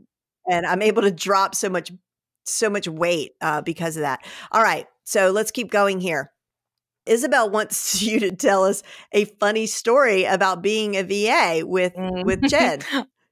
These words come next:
Speaker 1: she says.
Speaker 2: The top of my head, it's not really a funny story, but
Speaker 1: <laughs>
Speaker 2: sort of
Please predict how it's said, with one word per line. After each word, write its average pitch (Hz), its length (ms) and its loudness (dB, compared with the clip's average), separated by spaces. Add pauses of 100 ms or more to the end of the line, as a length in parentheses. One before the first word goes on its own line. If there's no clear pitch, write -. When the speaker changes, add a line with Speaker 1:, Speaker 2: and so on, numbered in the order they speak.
(120)
Speaker 1:
she - 200 -8
says. 143 540 -4 (840)
Speaker 2:
The 233 100 -8
top 262 200 -4
of 226 120 -6
my 196 180 -2
head, 175 640 -4 (400)
it's 196 280 -8
not 214 300 0
really 208 220 -2
a 196 120 2 (160)
funny 202 220 0
story, 262 340 0
but 226 300 2 (180)
Speaker 1:
<laughs> 247 160 -6
Speaker 2:
sort 202 300 0
of 185 160 0